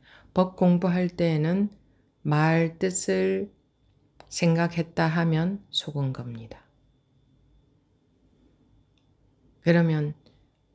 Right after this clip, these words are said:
법문은 왜 하느냐? 법문을,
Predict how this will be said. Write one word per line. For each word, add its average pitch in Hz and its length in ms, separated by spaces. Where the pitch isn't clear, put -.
법문은 170 720
왜 160 160
하느냐? 147 640
법문을, 165 840